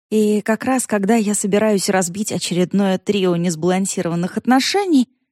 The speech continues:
где девушка зубрила с тоской смотрит на ничего не подозревающего парня, случается невероятное. Я чувствую рывок. «Оу!» Прежде чем я успеваю моргнуть,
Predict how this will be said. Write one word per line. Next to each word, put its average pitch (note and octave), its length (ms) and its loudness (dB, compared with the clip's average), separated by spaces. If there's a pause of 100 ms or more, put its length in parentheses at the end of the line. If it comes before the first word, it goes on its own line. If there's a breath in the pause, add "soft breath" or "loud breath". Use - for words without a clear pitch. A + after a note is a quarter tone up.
где B3+ 240 2
девушка C4+ 440 2
зубрила B3+ 540 4
с - 80 -4
тоской B3 440 0
смотрит A3 560 -2
на G3 180 0
ничего G3 380 -2
не F#3+ 100 0
подозревающего E3 920 -2
парня, D#4 500 -2 (400)
случается A3+ 800 0
невероятное. F3 1000 0 (760)
Я B3+ 240 2
чувствую B3+ 720 2
рывок. B3 600 4 (480)
«Оу!» A3 920 4 (720)
Прежде A#3 340 0
чем E3 220 -4
я E3+ 140 -2
успеваю E3+ 460 0
моргнуть, F3 560 -2